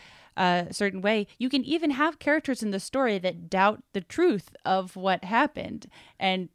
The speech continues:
take you through, like, the journey of, like, discovering, "Oh, like, I should have just believed these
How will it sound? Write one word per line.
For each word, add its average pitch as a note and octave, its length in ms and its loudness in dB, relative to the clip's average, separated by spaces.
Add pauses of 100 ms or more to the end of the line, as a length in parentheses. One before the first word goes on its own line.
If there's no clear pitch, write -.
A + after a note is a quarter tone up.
take A#3+ 320 2
you A3 120 -2
through, A3+ 340 -4
like, F#3 260 -4
the F#3 100 -2
journey F#3+ 560 -2
of, E3+ 160 -4
like, F3 240 -4
discovering, F#3 720 -4
"Oh, G3 400 2
like, F3 260 -2 (100)
I F3+ 320 0
should F#3 300 -4
have F#3 160 -6
just - 220 -8 (220)
believed E3+ 520 -4
these F3+ 480 -10